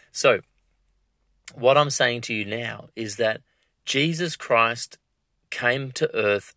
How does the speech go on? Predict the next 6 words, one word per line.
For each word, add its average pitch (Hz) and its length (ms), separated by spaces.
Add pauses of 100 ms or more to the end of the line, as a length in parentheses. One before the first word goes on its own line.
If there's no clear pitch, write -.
(120)
as 104 280
the 104 140
King 151 400
of 143 180
the 156 180 (340)
kings, 98 600